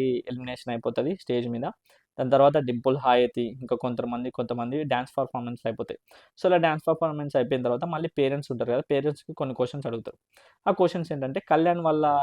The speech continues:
దగ్గరికి వచ్చేసరికి మాట్లాడిపిస్తారనమాట. "ఏమమ్మా డబ్బులు తీసుకోవాలా?" ఏంటంటే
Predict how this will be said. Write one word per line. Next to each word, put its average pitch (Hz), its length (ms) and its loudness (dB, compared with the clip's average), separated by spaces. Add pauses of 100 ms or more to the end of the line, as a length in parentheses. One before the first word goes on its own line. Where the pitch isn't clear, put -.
(760)
దగ్గరికి 135 300 0
వచ్చేసరికి 127 520 -4 (560)
మాట్లాడిపిస్తారనమాట. 135 960 0 (1080)
"ఏమమ్మా 127 300 0
డబ్బులు 120 300 2
తీసుకోవాలా?" 120 460 2
ఏంటంటే 117 440 -4